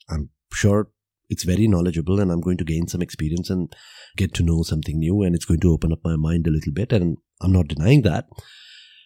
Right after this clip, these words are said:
What's more important for me, why I am attending this conference, is I want to reach out to people.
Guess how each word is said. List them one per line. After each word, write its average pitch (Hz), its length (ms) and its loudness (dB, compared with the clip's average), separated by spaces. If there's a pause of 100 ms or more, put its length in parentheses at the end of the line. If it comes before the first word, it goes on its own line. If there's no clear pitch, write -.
What's 151 220 4
more 151 200 10
important 147 420 6
for 117 140 4
me, 101 340 2 (460)
why 107 280 4
I 98 180 6
am 98 160 8
attending 90 380 4
this 82 160 -2
conference, 92 440 2
is 135 80 -2
I 143 60 4
want 143 140 2
to 139 80 6
reach 107 320 2
out 87 240 2
to 76 80 -2
people. - 320 -8